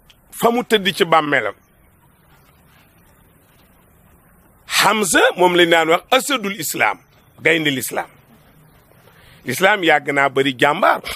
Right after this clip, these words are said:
Moo tax ñi yambar yi may dégg, am na ay ustaas yoo xam ne ay défaillant leen ak ay élimaan. Vrai défaillant lañu.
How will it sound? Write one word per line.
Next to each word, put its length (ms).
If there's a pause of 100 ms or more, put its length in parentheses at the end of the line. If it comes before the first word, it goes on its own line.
(220)
Moo 140
tax 220
ñi 240
yambar 320
yi 160
may 220
dégg, 380
am 160
na 100
ay 160 (180)
ustaas 360
yoo 140
xam 180
ne 60
ay 160
défaillant 460
leen 180
ak 200
ay 160
élimaan. 400 (1040)
Vrai 220
défaillant 440
lañu. 220